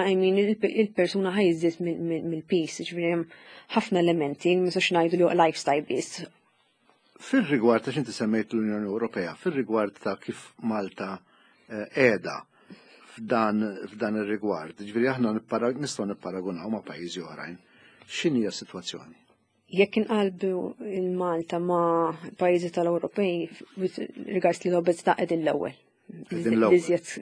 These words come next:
Speaker 1: eh, u għada sal-lum il-ġurnata li vera għadda żmien ma saru studji
Speaker 2: Din,
Speaker 1: oħrajn.
Speaker 2: din hija, din hija award li ma ħa-, ma,
Speaker 1: Ma ħanniex.
Speaker 2: ma, ma, ma,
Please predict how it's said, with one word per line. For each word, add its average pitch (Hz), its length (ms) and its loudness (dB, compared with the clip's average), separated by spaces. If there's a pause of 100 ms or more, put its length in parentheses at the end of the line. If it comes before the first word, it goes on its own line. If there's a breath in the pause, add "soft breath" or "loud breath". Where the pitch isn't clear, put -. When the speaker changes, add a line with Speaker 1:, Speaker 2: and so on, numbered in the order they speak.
(120)
Speaker 1:
eh, 190 280 -6
u 196 160 6
għada 196 240 12
sal-lum 190 320 6
il-ġurnata 180 480 4
li 180 200 4
vera 175 280 6
għadda 175 180 8
żmien 175 300 2
ma 175 140 4 (300 loud breath)
saru 175 280 6
studji 175 400 -2
Speaker 2:
Din, 175 240 2
Speaker 1:
oħrajn. 185 320 6
Speaker 2:
din - 60 4
hija, 101 180 2
din 120 240 6
hija 104 300 4
award 107 420 6
li 104 140 2
ma 98 100 4
ħa-, 98 220 -2
ma, 98 240 -4
Speaker 1:
Ma 214 180 4
ħanniex. - 420 2
Speaker 2:
ma, 107 280 0
ma, 117 160 2
ma, - 260 -10